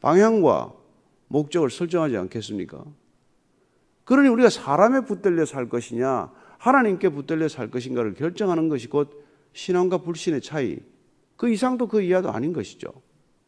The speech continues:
아, 주께서 이 바벨론 느부갓네살 왕에게 이스라엘 백성들을 넘기셨구나.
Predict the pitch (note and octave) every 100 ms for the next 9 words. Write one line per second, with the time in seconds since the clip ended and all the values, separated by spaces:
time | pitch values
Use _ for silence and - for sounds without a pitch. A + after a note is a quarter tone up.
0 | _ _ _ C#3+ F3 D3 - - - -
1 | C#4 D4 A#3 F3 G3+ G#3 G3+ E3 - -
2 | _ - F3+ F3+ D#3 B2+ A#2 A#2+ C3+ E3
3 | E3 D#3+ C3+ C3 D#3 D#3 C#3+ C3+ C#3 B2
4 | A#2+ A2 G#2 E3+ F#3+ - - _ _ A#3
5 | A3+ C4+ A#3 G3+ G3+ A3 G3 F3+ B2 F#2+
6 | A2+ D3 E3+ A#3 G#3 - A2 B1+